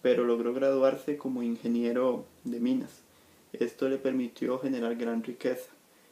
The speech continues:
y también, de cierta forma, ser muy humilde y cooperativo con las personas, al punto de que ayudó a sus cociudadanos, es decir, al pueblo de Estados Unidos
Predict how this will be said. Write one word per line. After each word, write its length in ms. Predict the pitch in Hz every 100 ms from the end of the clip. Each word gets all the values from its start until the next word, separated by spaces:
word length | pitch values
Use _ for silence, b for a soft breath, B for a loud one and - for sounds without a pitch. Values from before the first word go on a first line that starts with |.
| b
y 120 | -
también, 680 | 123 120 117 120 120 117 127
de 160 | 127 120
cierta 380 | 123 117 -
forma, 480 | 131 131 131 139 135
ser 440 | 127 - 117 117 120
muy 260 | 127 127
humilde 580 | 135 135 131 139 147 151
y 60 | -
cooperativo 760 | - 120 120 - - 120 123 120
con 140 | 123
las 120 | 120
personas, 640 | - - 120 127 123 - - b b b b
al 180 | 120
punto 480 | - 131 120 120 127
de 180 | 131 127
que 200 | - 123
ayudó 760 | 120 147 175 123 127 131 135 -
a 180 | 123 117
sus 640 | - 123 - - - - - b b b b -
cociudadanos, 920 | 135 135 135 120 117 120 131 139 -
es 140 | -
decir, 320 | 120 135 131
al 80 | -
pueblo 340 | - 120 120
de 60 | 127
Estados 340 | 127 127 127
Unidos 420 | 135 139 135 143